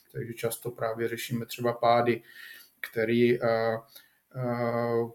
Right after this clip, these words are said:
pokud člověk má naše zařízení, tak dokážeme vyřešit do patnácti, dvaceti minut, kdy dokážeme zalarmovat,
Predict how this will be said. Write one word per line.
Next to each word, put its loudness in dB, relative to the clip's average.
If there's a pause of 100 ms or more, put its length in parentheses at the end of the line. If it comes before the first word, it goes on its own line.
pokud -2
člověk 2
má 2
naše -2
zařízení, 0
tak -4
dokážeme 0
vyřešit -4
do -2
patnácti, -2
dvaceti -2
minut, 2
kdy -2
dokážeme 0
zalarmovat, 0